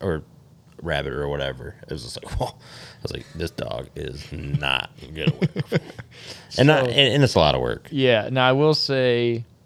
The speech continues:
Speaker 2: I've had him in packs before. So I had him in a pack with, uh, not hunting dogs, but just other dogs, and we had him out in the woods.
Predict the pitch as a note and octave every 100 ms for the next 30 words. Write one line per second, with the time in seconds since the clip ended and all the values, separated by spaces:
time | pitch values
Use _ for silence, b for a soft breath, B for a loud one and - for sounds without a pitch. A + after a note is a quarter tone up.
0 | _ _ - _ - - - B2+ A2 C#3
1 | C#3+ C#3 C#3 B2 - A#2+ A#2 A#2+ B2+ A#2
2 | B2+ B2 B2+ - A2 G#2+ A2 A2 G#2 -
3 | A2+ A2 - A2 G#2+ G#2 G2 G#2 - F#2+
4 | F#2 F#2 F#2 G#2 b b b b b A#2+
5 | B2+ B2 C#3+ B2+ A#2+ A2 G#2 G#2 - A#2
6 | A#2 B2+ A#2+ A2+ A2 A2 G#2 G#2+ G#2 A2+
7 | A2 A2 G#2+ G#2 G#2 A2 G#2 G2+ -